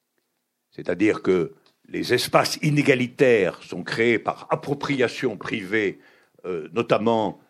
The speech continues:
euh, des, des terres, des, des terres les plus fertiles, dans la propriété privée. Nous avons la famille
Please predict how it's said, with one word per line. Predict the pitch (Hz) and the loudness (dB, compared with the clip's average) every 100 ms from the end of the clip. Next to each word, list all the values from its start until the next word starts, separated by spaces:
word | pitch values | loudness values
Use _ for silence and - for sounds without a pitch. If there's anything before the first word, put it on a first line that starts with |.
| _ | _
euh, | 87 80 76 71 | -8 -6 -6 -10
des, | 73 80 80 71 | -8 -6 -4 -8
des | 64 73 | -10 -6
terres, | - 180 233 254 - 82 - | 2 2 2 -2 -4 -12 -20
des, | 80 78 | -12 -10
des | 76 80 | -8 -8
terres | 78 110 101 98 | -2 2 2 0
les | 80 | -6
plus | - 82 80 73 | -10 -10 -10 -10
fertiles, | - - - 269 262 - - - _ | -12 -10 -8 -6 -6 -8 -18 -20 _
dans | - | 0
la | - | 0
propriété | - 92 82 82 | 0 -4 -6 -6
privée. | 120 160 240 277 - _ _ - _ _ | -4 -2 -2 -4 -6 _ _ -20 _ _
Nous | - 175 | 2 6
avons | 202 208 | 6 6
la | 180 | 4
famille | - 165 147 147 135 107 85 | 4 2 4 2 2 0 -6